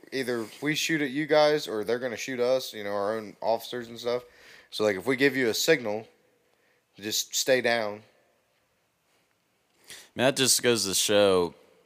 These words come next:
Speaker 2: your everyday normal people, like, yeah, we fight, fist fight, this and that, but, like, actually full out war, brutal. I've never been in war, but I couldn't imagine it.
Speaker 1: Mm-hmm.
Speaker 2: I mean, yeah, we,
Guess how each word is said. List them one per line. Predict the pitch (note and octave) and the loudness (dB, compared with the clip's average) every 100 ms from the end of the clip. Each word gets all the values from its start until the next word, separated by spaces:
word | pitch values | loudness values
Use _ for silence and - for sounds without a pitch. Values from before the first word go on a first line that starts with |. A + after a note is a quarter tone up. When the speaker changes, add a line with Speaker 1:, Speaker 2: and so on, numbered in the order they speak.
| - | -18
Speaker 2:
your | - F2+ F#2+ | -4 0 2
everyday | G2+ F#2+ F#2 F#2+ G2 | 0 -2 0 0 0
normal | F#2 F#2+ F2+ E2 | -2 -4 -4 -4
people, | F#2 F#2 F2+ E2 E2 - _ _ _ _ - | -6 -6 -4 -4 -4 -10 _ _ _ _ -6
like, | E2+ - | -6 -6
yeah, | - A#2+ | 4 6
we | G2+ B2+ A#2+ | 6 4 0
fight, | - - - G2+ F#2+ F#2+ - - | -2 -8 0 6 8 6 2 -6
fist | - G2 - | -4 -2 -2
fight, | - F#2+ F#2 - | 2 2 2 0
this | G2+ - | -2 -2
and | F2 F2 | -4 -2
that, | F#2 F2 | -2 0
but, | G2 F2+ | 0 0
like, | E2+ | 2
actually | G2 G#2+ - G#2+ G2+ G2 - | 4 4 0 -2 -2 -4 -8
full | - A2+ G#2 | -4 0 4
out | G2+ E2+ F2 | 4 4 0
war, | G2 G2+ G2+ G2 - _ _ | -2 0 2 0 -4 _ _
brutal. | G2 G2+ G2+ G#2 G2+ F#2+ | -4 -2 0 0 2 4
I've | G#2 | 4
never | G#2 F#2 F2+ E2+ _ _ - | 2 -2 -4 -8 _ _ -6
been | F#2 E2+ | -4 -2
in | E2 D#2+ | -6 -6
war, | D#2+ E2+ G2 | -4 -2 -2
but | E2 D2+ | -2 -2
I | D#2+ | -4
couldn't | - E2+ D#2+ | -6 -8 -8
imagine | D#2 D2+ E2 G#2 G2+ F#2+ | -8 -4 -2 -2 -4 -6
it. | F#2+ - - - G2 | -6 -8 -20 -20 -20
Speaker 1:
Mm-hmm. | F2 F2 - | -18 -12 -6
Speaker 2:
I | F2+ | -4
mean, | F2+ E2+ D#2 - _ _ _ - - | -2 -4 -6 -12 _ _ _ -6 2
yeah, | G2+ F2 - _ _ _ - - _ - A2+ | 4 4 -2 _ _ _ -20 -20 _ -14 0
we, | C#3+ D3+ | 2 2